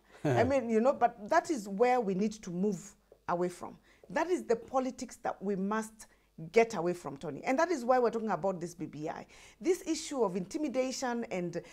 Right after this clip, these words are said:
Speaker 2: and threats and, uh, uh, talking at people and, uh, canvassing must end.
Speaker 1: And
Speaker 2: And, and, uh, and if they are
Speaker 1: but,
Speaker 2: not
Speaker 1: but, but I,
Speaker 2: panicking
Speaker 1: what I'm asking politically, if the president and his group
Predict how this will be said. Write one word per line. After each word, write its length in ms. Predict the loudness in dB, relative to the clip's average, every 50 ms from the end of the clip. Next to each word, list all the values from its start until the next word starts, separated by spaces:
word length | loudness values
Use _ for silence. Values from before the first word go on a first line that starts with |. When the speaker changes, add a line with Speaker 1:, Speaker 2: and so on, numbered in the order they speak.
| -18 -8 -4
Speaker 2:
and 160 | -4 -4 -4
threats 640 | -4 -2 0 4 4 4 2 0 -6 -16 -18 -18 -8 -6
and, 320 | -4 -2 -2 -2 -2 2
uh, 140 | 2 2 2 2 -2 -10 -20 -20 _ _
uh, 200 | -2 -2 -2 -2 -4 -8 _ 0
talking 360 | 2 2 2 0 -4 -4 -2 0
at 240 | 0 0 0 -2 -6 -8
people 460 | -8 -8 -6 0 2 4 4 4 4 2
and, 300 | 2 0 0 0 0 0
uh, 200 | 2 2 2 0 -2 -6 -10 _
canvassing 540 | -2 -2 -2 0 4 2 2 2 2 -4 -8 -4
must 260 | -2 -2 -2 -2 0 0 0 0
end. 220 | 0 -2 -4 -6 -10 -16 -20 -6 -2
Speaker 1:
And 180 | 2 2 2 2
Speaker 2:
And, 180 | 0 -2 -4 -4
and, 260 | -4 -4 -4 -4 -2
uh, 40 | 0 2 4 4 2 2 -2 -4
and 180 | -4 -4 0 2
if 180 | 4 4 4 2
they 80 | 2
are 80 | 2 4
Speaker 1:
but, 120 | 4 4
Speaker 2:
not 0 |
Speaker 1:
but, 140 | 4 6 6
but 100 | 6 4
I, 120 | 4 2
Speaker 2:
panicking 60 | 0 0
Speaker 1:
what 120 | 4 4
I'm 180 | 6 6 6 4
asking 320 | 2 0 0 -2 -2 -2
politically, 640 | 0 -2 -2 -2 -4 -6 -8 -12 -14 -14 -14 -14 -10 -6
if 180 | -4 -4 -2 -2
the 80 | -4
president 640 | -4 -4 -4 -4 -4 -4 -4 -4 -4 -4 -8 -12 -12 _
and 180 | -6 -4 -2 0
his 200 | 2 2 2 0
group 240 | -2 -4 -6 -6